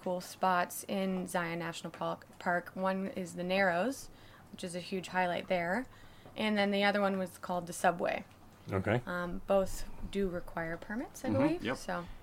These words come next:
Speaker 3: But they're easy to get. You just have to
Speaker 1: Mm-hmm.
Speaker 3: get to the visitor center in the morning, grab 'em, and they're both incredible hikes
Speaker 1: Mm.
Speaker 3: with
Speaker 2: How long of a hike are we talking?
Speaker 1: Um, it's a day.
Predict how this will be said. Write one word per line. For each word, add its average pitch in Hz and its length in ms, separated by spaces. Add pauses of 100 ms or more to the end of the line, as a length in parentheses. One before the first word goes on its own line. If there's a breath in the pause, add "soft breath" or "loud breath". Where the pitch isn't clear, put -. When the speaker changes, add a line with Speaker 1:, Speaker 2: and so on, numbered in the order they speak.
(240)
Speaker 3:
But 113 160
they're 95 140 (180)
easy 147 280
to 135 80
get. 110 360
You 104 80
just 101 160
have 101 100
to 101 60
Speaker 1:
Mm-hmm. 101 80
Speaker 3:
get 113 140
to 110 100
the 110 120
visitor 98 540
center 98 280
in 95 80
the 95 60
morning, 92 380 (280 loud breath)
grab 101 340
'em, 98 240 (320 loud breath)
and 95 360
they're 101 120
both 98 300
incredible 101 920
hikes 95 480
Speaker 1:
Mm. - 20
Speaker 3:
with 90 240 (220)
Speaker 2:
How 117 100
long 117 200
of 85 60
a 85 60
hike 104 260
are 87 60
we 78 100
talking? 82 380 (340)
Speaker 1:
Um, 349 640
it's 453 180
a 440 100
day. 208 460